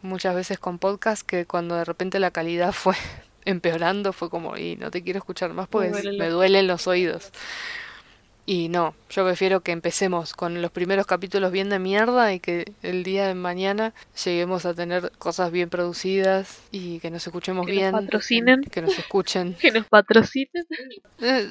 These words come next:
Speaker 1: es, es lo, es, o sea, se va a agradecer un montón,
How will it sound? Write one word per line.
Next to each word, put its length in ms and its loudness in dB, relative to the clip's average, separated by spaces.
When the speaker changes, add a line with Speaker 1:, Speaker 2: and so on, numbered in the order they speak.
Speaker 1:
es, 360 -8
es 160 4
lo, 240 8
es, 480 2
o 100 2
sea, 120 6
se 180 2
va 100 10
a 20 12
agradecer 460 10
un 80 6
montón, 440 4